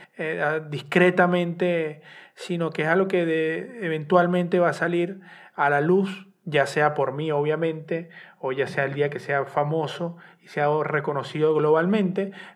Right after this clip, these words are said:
Bueno, ese día en la página de Wikipedia mía va a decir, pues, qué es lo que está sucediendo. Y, bueno, se los digo, quiero hablar con ustedes sobre el Parkinson. ¿Y por qué quiero hablar con ustedes con el Parkinson? Porque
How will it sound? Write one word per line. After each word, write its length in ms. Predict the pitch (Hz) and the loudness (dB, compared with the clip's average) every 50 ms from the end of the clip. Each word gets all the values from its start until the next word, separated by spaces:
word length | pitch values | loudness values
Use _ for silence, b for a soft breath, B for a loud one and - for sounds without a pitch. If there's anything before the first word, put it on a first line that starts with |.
| _ | _
Bueno, 160 | - 135 135 131 | -8 -6 -6 -6
ese 180 | 127 - 147 | -4 -2 -2
día 420 | 139 143 147 151 151 147 151 147 139 | 0 2 2 2 2 0 0 -2 -4
en 80 | 139 | -4
la 120 | 139 135 143 | -6 -2 -2
página 240 | 135 135 151 170 | -2 -2 0 0
de 20 | 165 | 0
Wikipedia 580 | 156 175 170 - 185 185 226 214 202 214 226 | 0 0 0 0 2 4 6 6 6 6 4
mía 260 | 226 233 220 202 202 196 | 4 2 2 2 2 2
va 120 | 180 151 | 2 2
a 60 | 143 | 2
decir, 420 | 143 139 131 - 151 143 143 151 147 B B B B B _ | 0 -2 -2 -4 -4 -4 -4 -4 -6 B B B B B _
pues, 160 | - 135 123 | -8 -8 -6
qué 220 | - - 135 127 123 | -4 -2 0 0 0
es 40 | |
lo 120 | 131 139 139 | 0 0 -2
que 80 | 143 | -2
está 160 | 117 - 135 117 | -4 -4 -6 -8
sucediendo. 600 | - - - - 117 113 107 101 98 - _ B B B B B B B B _ | -8 -8 -8 -8 -6 -6 -8 -12 -14 -20 _ B B B B B B B B _
Y, 480 | - 147 147 147 147 147 143 143 139 143 | -10 -8 -8 -6 -6 -6 -6 -6 -6 -6
bueno, 440 | 143 147 208 269 294 220 - - - - _ _ _ | -2 0 0 0 0 -2 -4 -6 -12 -20 _ _ _
se 180 | - - - | -4 -2 0
los 160 | 151 147 135 156 | 2 2 2 2
digo, 440 | 247 277 226 170 143 143 - - - | 2 2 2 0 0 -2 -6 -10 -2
quiero 180 | - 156 165 | 2 4 4
hablar 240 | 185 185 190 180 185 | 6 6 6 4 4
con 120 | 196 185 156 | 2 0 0
ustedes 300 | - - 180 185 175 - | 0 0 0 0 2 2
sobre 260 | - 185 180 165 151 | 0 0 2 2 0
el 100 | 143 147 | -2 2
Parkinson. 640 | - 240 240 233 - - 151 135 120 - - 117 117 - _ _ _ _ _ _ - | 4 4 4 4 0 -4 -8 -12 -12 -14 -14 -16 -18 -20 _ _ _ _ _ _ -14
¿Y 40 | 160 | -14
por 340 | 143 - - - 160 156 156 | -14 -14 -4 0 0 0 2
qué 160 | - 269 254 240 | 2 0 -2 0
quiero 180 | - 247 247 240 | 0 2 4 4
hablar 220 | 226 220 220 214 | 4 4 2 2
con 140 | 214 226 202 | 0 -2 -2
ustedes 300 | 170 - - 170 165 156 | -4 -2 0 -2 -2 -2
con 140 | 156 - 156 | -4 -6 -8
el 80 | 147 143 | -8 -6
Parkinson? 560 | - 127 123 - - 127 120 - - 139 127 - | -6 -6 -6 -6 -10 -16 -18 -16 -18 -18 -8 -4
Porque 460 | - 165 185 180 - 220 214 214 214 | -2 -2 0 0 0 0 0 -2 -4